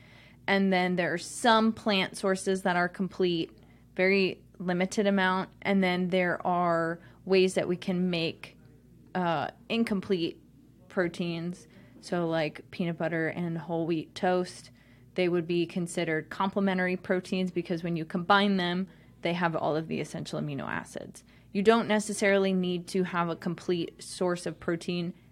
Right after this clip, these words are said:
at every single time that you eat. It's more important that we're getting adequate amounts of complete protein during the day. But if that's something that you're not wanting to be aware of and is too difficult to track, I would say just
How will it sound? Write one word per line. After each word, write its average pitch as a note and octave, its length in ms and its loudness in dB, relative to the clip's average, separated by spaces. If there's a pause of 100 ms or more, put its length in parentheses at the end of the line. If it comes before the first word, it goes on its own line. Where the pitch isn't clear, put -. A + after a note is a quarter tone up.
(120)
at F#3 180 -2
every F3+ 260 0
single F3 320 -2
time E3+ 340 -4
that - 160 -6
you D#3+ 200 -8 (120)
eat. E3+ 380 -2
It's - 200 -6
more E3+ 140 -2
important E3 440 -6
that E3+ 260 -2 (420)
we're F3+ 140 0
getting F3 420 0
adequate E3+ 380 0
amounts D#3+ 320 -4
of E3 260 -6
complete E3 360 -4
protein E3 360 -2
during E3 220 -4
the D#3+ 80 -6
day. D#3+ 340 2
But F3+ 200 0
if D#3 180 0
that's F3 260 2
something F3 340 -2
that D#3+ 280 0 (600)
you're E3+ 280 -4
not D#3 400 -2 (640)
wanting E3 340 -2
to F3+ 100 -4
be E3 140 2
aware E3 360 2
of E3+ 220 4
and E3 160 -2
is D#3+ 220 -2
too G3 160 2
difficult F3+ 460 2
to F3 100 -6
track, D#3+ 400 0
I E3+ 80 2
would E3 180 -6
say E3+ 160 0
just D#3+ 400 -8